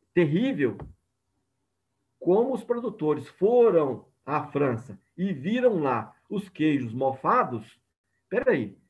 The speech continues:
isso pode ser uma oportunidade pra mim. E aí, é, esse intercâmbio trouxe essas variações, não é? É, é, aí a-, entra alguns condimentos também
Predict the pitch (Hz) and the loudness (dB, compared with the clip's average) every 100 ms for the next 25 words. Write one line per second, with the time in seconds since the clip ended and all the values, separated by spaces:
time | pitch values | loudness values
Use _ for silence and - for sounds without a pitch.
0 | _ _ 156 202 - - 196 247 220 254 | _ _ 2 2 2 -4 -2 -2 -2 -4
1 | 262 180 185 180 269 233 151 143 _ _ | -4 0 0 -2 -4 -4 -6 -10 _ _
2 | _ 175 277 220 185 269 - - _ _ | _ -2 4 4 4 -4 -6 -16 _ _
3 | - 143 180 214 202 214 202 - 156 185 | -6 2 4 4 0 0 -2 -2 -4 -4
4 | 220 - - 170 185 190 - 285 - _ | -6 -6 0 2 2 -2 -8 -10 -10 _
5 | - 151 185 160 165 175 226 214 165 180 | -8 -6 -4 -2 0 2 -2 0 2 2
6 | 180 156 - _ _ _ _ _ 117 131 | 0 -6 -14 _ _ _ _ _ -8 -4
7 | 151 147 _ _ - 123 123 117 104 82 | -4 -8 _ _ -6 -4 -2 -2 -4 -6
8 | - _ - _ _ _ - - - _ | -10 _ -20 _ _ _ -20 -20 -20 _
9 | _ 131 160 214 190 - - - 87 - | _ 0 2 2 2 0 -6 -14 -16 -18
10 | _ _ _ _ 151 175 165 151 156 170 | _ _ _ _ 0 2 4 2 2 -2
11 | - - 196 220 175 170 143 175 208 190 | -4 2 4 4 0 -2 0 2 2 0
12 | 123 - 139 123 160 175 | -8 -6 -4 0 0 -2